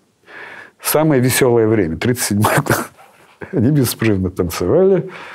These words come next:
И туда мою, значит, юную провинциалку маму при-, привели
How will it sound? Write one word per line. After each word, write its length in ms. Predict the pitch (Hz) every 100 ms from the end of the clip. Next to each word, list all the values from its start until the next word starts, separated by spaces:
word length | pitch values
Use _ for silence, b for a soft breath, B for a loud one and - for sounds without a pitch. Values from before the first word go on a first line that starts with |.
| B B B B B -
И 60 | 120
туда 280 | 123 127 180
мою, 320 | 156 143 160
значит, 400 | 139 127 135 -
юную 380 | 135 143 135 120
провинциалку 680 | 123 113 110 - 110 104 107
маму 300 | 135 156 135
при-, 180 | -
привели 760 | 120 - 104 98 101 120 113